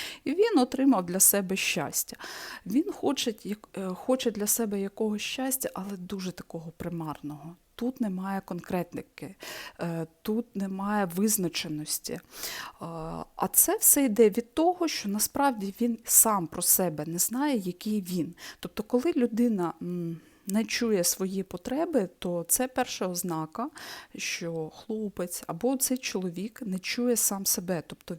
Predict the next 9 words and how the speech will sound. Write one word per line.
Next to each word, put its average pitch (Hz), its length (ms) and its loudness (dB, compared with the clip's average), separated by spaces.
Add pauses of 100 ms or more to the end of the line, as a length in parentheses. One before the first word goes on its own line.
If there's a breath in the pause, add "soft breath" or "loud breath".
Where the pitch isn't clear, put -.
він 262 220 6
сам 190 340 -2
про 190 160 -8
себе 294 520 0 (440 loud breath)
взагалі-то 220 640 2
мало 233 360 0
що 220 240 -2
може, 208 300 -4
е, 185 140 -4